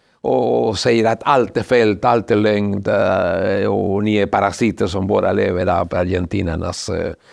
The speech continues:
sådär. Så, så det finns en läggning där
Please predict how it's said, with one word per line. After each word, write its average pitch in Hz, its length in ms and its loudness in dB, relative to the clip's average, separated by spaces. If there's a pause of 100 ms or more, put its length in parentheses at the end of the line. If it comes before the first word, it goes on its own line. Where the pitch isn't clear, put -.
(280)
sådär. 90 420 0 (360)
Så, 135 220 2
så 151 160 2
det 135 140 2
finns 151 280 2
en 143 220 4
läggning 107 600 2
där 87 260 -2